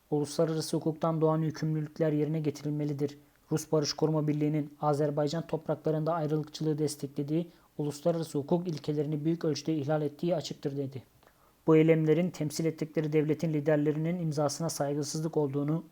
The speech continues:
on Kasım tarihli açıklamanın dördüncü maddesinden doğan talebe aykırı olduğunu aktaran uzman, Ermeni diasporasının kirli parasının etkisi altındaki bazı çevrelerin, Ermeni milyarderlerinin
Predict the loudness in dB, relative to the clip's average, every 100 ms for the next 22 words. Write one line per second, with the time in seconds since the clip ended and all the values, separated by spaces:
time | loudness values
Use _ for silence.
0 | -6 -4 -2 -2 -4 -4 -2 -2 -2 -2
1 | -4 -6 -4 -2 0 0 -2 -2 -2 -2
2 | -2 -2 -4 -2 -2 -2 -2 -2 -2 -2
3 | 0 -2 -2 -4 -2 0 0 0 -2 -2
4 | -2 -4 -2 -4 -2 -2 -2 -6 -2 0
5 | 0 0 0 2 2 2 0 -2 0 -2
6 | -4 -4 -4 -2 -2 -2 -2 -4 -4 -4
7 | -6 -4 -2 -2 -4 -4 -4 0 0 0
8 | -2 -2 0 -2 -2 -4 -6 _ _ -4
9 | -2 0 0 0 0 0 0 0 0 -2
10 | 0 -2